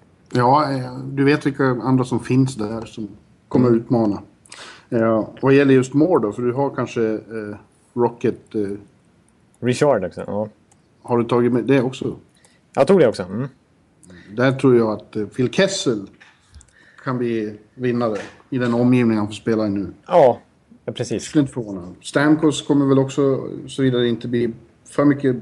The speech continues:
Speaker 1: rörigt kring kontrakt.
Speaker 2: Nej.
Speaker 1: Eh, Corey Perry, Ovechkin förstås. Förstås.
Speaker 2: Ja, eh, precis. Ovechkin. Och jag har, har han som Hart Trophy-vinnare och sagt att han ska leverera ännu mer med den här omgivningen. Så att det, han är ju absolut en favorit i Morris Rick-,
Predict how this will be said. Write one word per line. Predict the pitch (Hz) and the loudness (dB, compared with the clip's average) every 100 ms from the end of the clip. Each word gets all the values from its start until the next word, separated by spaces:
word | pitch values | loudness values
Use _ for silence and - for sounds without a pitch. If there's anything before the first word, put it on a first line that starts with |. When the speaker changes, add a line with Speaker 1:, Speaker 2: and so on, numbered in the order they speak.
| - - | -10 -2
Speaker 1:
rörigt | 131 135 143 - - | 2 4 2 -2 -6
kring | 139 131 | -2 -2
kontrakt. | 123 135 131 147 - _ _ _ _ _ _ _ _ | -4 -4 -4 -4 -8 _ _ _ _ _ _ _ _
Speaker 2:
Nej. | 131 131 | 0 0
Speaker 1:
Eh, | 104 107 - _ _ _ _ _ _ _ | -2 -14 -16 _ _ _ _ _ _ _
Corey | - 147 135 | 2 2 4
Perry, | 139 135 135 135 - _ - | 4 4 2 -2 -10 _ -4
Ovechkin | 143 127 127 - 120 | 0 0 0 -6 -8
förstås. | 107 - 101 - - _ _ _ _ | -8 -10 -10 -10 -20 _ _ _ _
Förstås. | _ 117 - 123 127 | _ -14 -6 -6 -2
Speaker 2:
Ja, | 117 107 - _ _ | 0 0 -4 _ _
eh, | - 107 101 95 95 92 90 | -8 -6 -6 -8 -10 -12 -10
precis. | 110 104 110 | -8 -4 0
Ovechkin. | 120 120 - 113 | 0 0 -2 0
Och | |
jag | 123 127 | 2 2
har, | 135 | 0
har | 135 127 127 | 0 0 2
han | 120 | 0
som | 127 123 | -8 -4
Hart | - 127 - | 0 0 2
Trophy-vinnare | 135 135 139 147 123 113 | 0 2 0 0 -2 -2
och | 110 | -2
sagt | 123 - | -4 -6
att | 117 | -10
han | 120 | -10
ska | 120 123 | -4 -2
leverera | 120 117 120 117 | 0 2 2 0
ännu | 135 143 156 | 0 0 0
mer | 156 120 | 0 -2
med | 113 | -6
den | 113 | -8
här | 117 | -8
omgivningen. | 120 131 110 92 | -6 -6 -8 -8
Så | 107 | -12
att | - | -10
det, | 117 104 _ _ _ _ _ _ - | -12 -12 _ _ _ _ _ _ -6
han | 120 | 0
är | |
ju | 131 | 2
absolut | 131 135 131 | 2 -2 -2
en | 123 | -4
favorit | 120 113 107 | -4 -4 -6
i | 107 | -8
Morris | 107 104 | -6 -8
Rick-, | 107 107 | -10 -12